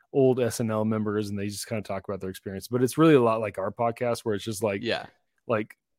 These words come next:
Speaker 1: here's the, here's what we're gonna talk about. Never mind, we're talking about every other thing, and then we talk about
Speaker 2: Yeah.
Speaker 1: that a little bit. Um, but they,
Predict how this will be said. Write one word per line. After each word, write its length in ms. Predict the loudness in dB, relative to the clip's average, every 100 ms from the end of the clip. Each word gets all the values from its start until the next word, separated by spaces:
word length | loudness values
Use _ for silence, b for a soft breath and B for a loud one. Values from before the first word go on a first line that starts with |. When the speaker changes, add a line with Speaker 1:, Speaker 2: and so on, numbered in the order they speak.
| _
Speaker 1:
here's 260 | 4 6 6
the, 140 | 2
here's 200 | 0 2 2
what 100 | 2
we're 60 |
gonna 120 | 0
talk 200 | 2 0
about. 200 | 0 -6 2
Never 240 | 4 6
mind, 280 | 4 4 2
we're 80 | -2
talking 300 | 0 -2 2
about 200 | 0 0 8
every 300 | 8 8 4
other 220 | 4 2 2
thing, 360 | -2 -4 -4
and 120 | -2
then 100 | -2 -2
we 60 |
talk 140 | 0 4
about 220 | 4 2
Speaker 2:
Yeah. 100 | -2
Speaker 1:
that 40 |
a 40 | 0
little 140 | 0
bit. 160 | 0 -6 b b b -2
Um, 480 | 4 6 6 2 -8 _ _ _ _ _ _
but 180 | -10 -6
they, 240 | -4 -4